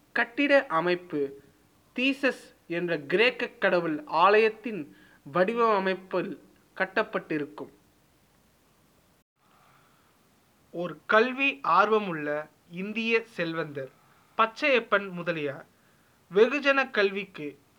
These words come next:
எடுத்துக்காட்டான முதல் பள்ளி பச்சையப்பன் மேல்நிலைப் பள்ளி.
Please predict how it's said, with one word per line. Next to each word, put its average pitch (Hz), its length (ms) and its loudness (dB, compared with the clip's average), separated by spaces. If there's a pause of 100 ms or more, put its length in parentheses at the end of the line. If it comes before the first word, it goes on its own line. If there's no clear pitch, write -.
எடுத்துக்காட்டான 180 1080 -2 (300)
முதல் 233 440 0
பள்ளி 170 600 -2 (300)
பச்சையப்பன் 214 920 0
மேல்நிலைப் 196 760 0 (100)
பள்ளி. 156 400 -8